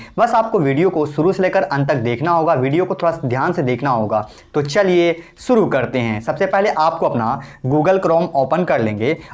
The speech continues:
ओपन करने के बाद गाइस आपको यहाँ पे सर्च बार में टाइप करना है एसबीआई login, एल ओ जी आई एन। आपको यहाँ पे लिखना एसबीआई login और सर्च करना है। जैसे आप यहाँ पे एसबीआई login लिख के सर्च करेंगे,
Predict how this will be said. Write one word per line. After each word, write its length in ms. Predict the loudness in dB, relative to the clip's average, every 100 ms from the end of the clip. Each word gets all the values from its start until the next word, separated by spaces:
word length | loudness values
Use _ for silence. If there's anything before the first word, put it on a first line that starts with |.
| 0
ओपन 300 | 0 2 2
करने 260 | 2 2 2
के 60 |
बाद 160 | 2 2
गाइस 280 | 0 0 -2
आपको 340 | 0 0 0
यहाँ 100 | 0
पे 80 | -2
सर्च 400 | 0 0 0 2
बार 180 | 0 0
में 120 | 0
टाइप 260 | -2 0 0
करना 220 | 0 -2
है 520 | -2 -2 -4 -10 -20 -6
एसबीआई 1300 | 2 4 4 0 -4 -2 2 2 2 2 0 0 -2 -6 -4 0
login, 420 | 2 2 2 0 2
एल 200 | 2 2
ओ 200 | 2 0
जी 300 | 0 0 0
आई 320 | 0 0 0 0
एन। 220 | -2 -2 -2
आपको 220 | 0 0
यहाँ 140 | 2
पे 80 | 2
लिखना 360 | 0 0 -2 0
एसबीआई 560 | -2 0 0 2 2 2
login 420 | 2 0 -2 0
और 160 | -2 0
सर्च 300 | -2 -2 -2
करना 280 | -4 -2 -4
है। 180 | -8 -12 -20 _ -2
जैसे 340 | 0 0 2
आप 100 | 2
यहाँ 120 | 0
पे 100 | -2 -2
एसबीआई 440 | -2 -2 0 2 2
login 280 | 2 2
लिख 160 | 0 0
के 60 | -4
सर्च 300 | 0 0 0
करेंगे, 360 | -2 -2 -2